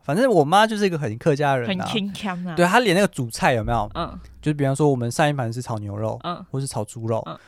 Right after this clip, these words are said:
Speaker 1: 那炒完之后不是会有那个肉油吗？
Speaker 2: 对。
Speaker 1: 比方说猪，猪肉的油，
Speaker 2: 对。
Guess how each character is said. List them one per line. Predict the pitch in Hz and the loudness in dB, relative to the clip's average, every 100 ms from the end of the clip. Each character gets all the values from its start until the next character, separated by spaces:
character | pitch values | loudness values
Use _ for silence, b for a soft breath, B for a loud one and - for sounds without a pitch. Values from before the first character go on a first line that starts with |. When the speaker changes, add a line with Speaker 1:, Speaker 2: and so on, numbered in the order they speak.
| b | b
Speaker 1:
那 | 202 | 0
炒 | 202 127 | 4 4
完 | 127 | 4
之 | 147 | 4
后 | 147 | 2
不 | 131 | 2
是 | 120 | -2
会 | 135 143 | 0 0
有 | |
那 | 113 | -2
个 | 117 | -2
肉 | 120 127 98 | 2 2 2
油 | 98 92 | -6 -8
吗？ | 98 | -8
Speaker 2:
对。 | 101 160 - - | -6 -8 -10 -6
Speaker 1:
比 | 123 | -4
方 | |
说 | 135 | -4
猪， | - 131 143 - | -6 -10 -10 -8
猪 | 143 135 | -4 0
肉 | 127 | 0
的 | 110 | -2
油， | 92 90 - | -10 -12 -10
Speaker 2:
对。 | - | -12